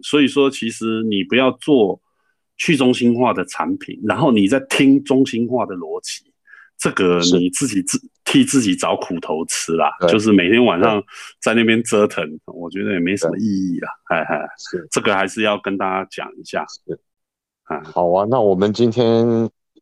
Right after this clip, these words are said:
Speaker 2: 周末加录，要不我们就录到这边好了。
Speaker 1: 好啊，可以啊。
Speaker 2: 好。
Speaker 1: 可以啊，没问题啊。
Speaker 2: 对啊，也就是分享一些想法。
Speaker 1: 是。
Speaker 2: 那明天开盘也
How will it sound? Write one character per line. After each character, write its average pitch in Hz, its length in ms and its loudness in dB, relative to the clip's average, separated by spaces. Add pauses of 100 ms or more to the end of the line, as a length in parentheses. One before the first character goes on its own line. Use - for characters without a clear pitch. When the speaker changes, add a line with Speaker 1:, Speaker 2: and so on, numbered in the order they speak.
(100)
Speaker 2:
周 120 200 2
末 120 240 4
加 98 320 0
录， 101 260 0
要 98 100 4
不 92 160 -2
我 82 60 2
们 73 100 -6
就 92 140 2
录 95 160 2
到 85 140 4
这 82 160 -4
边 80 220 0
好 76 260 -8
了。 64 160 -12 (200)
Speaker 1:
好 - 340 -2
啊， 98 280 2
可 98 160 -4
以 104 100 -2
啊。 82 220 -2 (160)
Speaker 2:
好。 82 240 -4 (100)
Speaker 1:
可 98 160 -6
以 101 80 0
啊， 87 240 -2
没 101 120 -2
问 82 220 6
题 85 200 -2
啊。 90 60 2
Speaker 2:
对 - 0 -
啊， 87 260 2
也 87 100 -4
就 98 120 -2
是 98 120 0
分 104 240 2
享 78 280 -2
一 85 40 -2
些 92 220 0
想 78 340 -4
法。 - 380 -6
Speaker 1:
是。 - 200 -20 (200)
Speaker 2:
那 87 540 0 (120)
明 95 180 0
天 104 220 0
开 95 260 0
盘 80 320 -4
也 78 160 -2